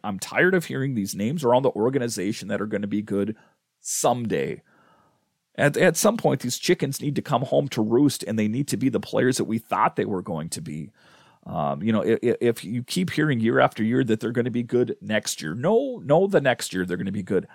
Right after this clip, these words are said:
that drives me insane. Uh, so that's what it's going to be. The fan base is going to have to be okay with this team being whatever they are with those guys in the lineup, or they're gonna have to move on from some of those players. They just were not the players that we thought they were going to be.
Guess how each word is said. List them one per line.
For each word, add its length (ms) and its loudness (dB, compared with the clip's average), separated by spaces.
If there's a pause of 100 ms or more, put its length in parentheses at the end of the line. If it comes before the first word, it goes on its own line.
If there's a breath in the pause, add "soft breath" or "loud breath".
(120 soft breath)
that 260 0
drives 380 -6
me 220 -6
insane. 760 -6 (400 soft breath)
Uh, 160 -2
so 300 4
that's 280 4
what 140 2
it's 100 -4
going 220 0
to 100 -6
be. 140 0
The 100 -4
fan 300 0
base 240 2
is 100 -4
going 280 -2
to 80 2
have 240 -6
to 80 -4
be 260 -6
okay 520 2
with 160 -4
this 180 -4
team 260 -6
being 300 -2
whatever 400 4
they 120 2
are 220 4
with 140 0
those 200 2
guys 300 4
in 80 -6
the 60 0
lineup, 460 -2 (500 soft breath)
or 440 6
they're 140 -2
gonna 180 0
have 260 0
to 60 0
move 220 0
on 200 -2
from 180 -10
some 160 -8
of 60 -8
those 180 -4
players. 420 -2
They 300 0
just 280 -4
were 180 4
not 280 0
the 100 0
players 460 0
that 140 -2
we 100 -2
thought 360 0
they 100 2
were 180 0
going 340 -4
to 120 -4
be. 340 -6